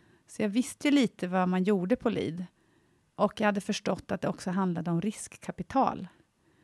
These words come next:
Och jag som då har jobbat på Sectra i nästan tjugo år, där man har vuxit organiskt, jag kunde noll om riskkapital. Så då ringde jag faktiskt till en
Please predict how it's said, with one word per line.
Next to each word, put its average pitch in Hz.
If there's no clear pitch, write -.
Och 214
jag 220
som 214
då 190
har 185
jobbat 185
på -
Sectra 220
i 220
nästan 196
tjugo 185
år, 175
där 180
man 175
har 180
vuxit 180
organiskt, 175
jag 208
kunde 202
noll 202
om 175
riskkapital. 180
Så -
då 202
ringde 247
jag 359
faktiskt -
till 196
en 180